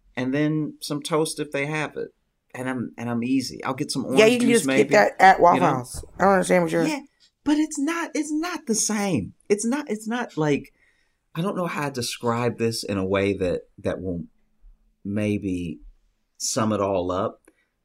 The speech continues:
Speaker 1: The way that it's done at a Waffle House, to me, is, is a bit too familiar, if that makes sense.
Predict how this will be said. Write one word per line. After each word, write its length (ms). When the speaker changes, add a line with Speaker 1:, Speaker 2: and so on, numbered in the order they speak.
Speaker 1:
The 120
way 300
that 180
it's 200
done 500
at 100
a 60
Waffle 400
House, 360
to 120
me, 460
is, 840
is 200
a 80
bit 500
too 240
familiar, 840
if 140
that 200
makes 280
sense. 480